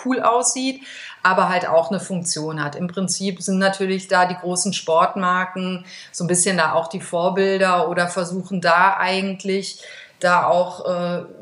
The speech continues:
ja, wirklich zu sagen, wir machen die perfekten, ähm, E-Sports-Klamotten, die man nachher auch eben als professioneller Spieler tragen kann. Und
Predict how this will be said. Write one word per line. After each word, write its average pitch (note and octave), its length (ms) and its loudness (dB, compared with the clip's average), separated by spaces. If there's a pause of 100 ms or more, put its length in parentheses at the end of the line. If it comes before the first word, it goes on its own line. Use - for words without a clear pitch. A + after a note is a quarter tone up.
(360)
ja, F3+ 420 4
wirklich F3+ 460 -4
zu G3 120 -4
sagen, F3+ 440 2
wir G3+ 560 4
machen G3 720 -6
die F#3+ 140 -14
perfekten, F#3 1160 -2
ähm, F3 520 0
E-Sports-Klamotten, F3+ 1040 2
die F3+ 140 -4
man F3+ 160 4
nachher E3+ 480 2
auch E3+ 240 4
eben F3 340 -2
als E3 260 -4
professioneller F3 640 -4
Spieler E3+ 320 -4
tragen D3+ 420 -2
kann. D3 320 -12 (560)
Und E3+ 320 2